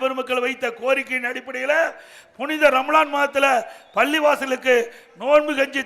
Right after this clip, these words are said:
தயாரிக்க விலையில்லா அரிசி சுமார் ஐநூத்தி நா-,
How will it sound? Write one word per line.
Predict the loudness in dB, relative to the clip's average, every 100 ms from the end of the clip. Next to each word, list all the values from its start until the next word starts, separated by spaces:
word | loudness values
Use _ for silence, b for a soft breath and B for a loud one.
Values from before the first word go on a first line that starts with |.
| -2
தயாரிக்க | -2 -2 4 4 4 0 B B -6
விலையில்லா | 0 0 0 2 2 2
அரிசி | -2 -8 -8 -8 -14 b _
சுமார் | -10 -2 2 4 2 -8 B -8 -2
ஐநூத்தி | -2 -4 -6 -8 -8 -8 0
நா-, | 0 0